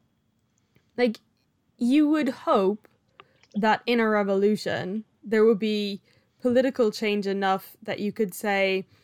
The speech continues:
This minority group has been discriminated against, and they, and as a result,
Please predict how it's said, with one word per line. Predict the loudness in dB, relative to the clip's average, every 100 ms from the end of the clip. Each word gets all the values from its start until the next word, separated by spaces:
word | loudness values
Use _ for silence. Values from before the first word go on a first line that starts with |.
| _ _
This | -2 0
minority | -2 0 0 0 -2
group | -2 -2 -2 -4 -14 _ -6
has | -2 -2 -4
been | -6 -4 -2 -4 -6 -10 -14 _ _ _
discriminated | -4 -4 0 0 2 0 0 -2 -2
against, | -2 -2 -2 -4 -10 -16 _ -20 _ -6
and | -2 -2 -4 -6 -10 _ _ _ _ _ _ _ _ _ _
they, | -2 2 2 0 -2 _ _ _ _ _ _
and | -4 -2 0
as | 0 2
a | 2
result, | 0 0 0 0 0 -6